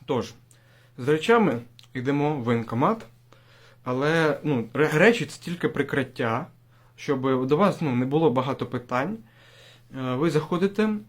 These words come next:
в приймальню і говорите: "Доброго дня, я такий-то, такий-то",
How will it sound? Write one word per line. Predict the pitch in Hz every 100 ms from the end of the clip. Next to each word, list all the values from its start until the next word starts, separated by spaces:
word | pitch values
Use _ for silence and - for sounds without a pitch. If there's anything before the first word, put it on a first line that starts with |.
| -
в | 131 127 -
приймальню | - 135 113 107 117 185 226 - - -
і | 208
говорите: | 151 123 120 135 -
"Доброго | 110 180 175 156 151
дня, | 170 220 240 -
я | 127 123
такий-то, | 123 - 120 123
такий-то", | 135 151 226 220 170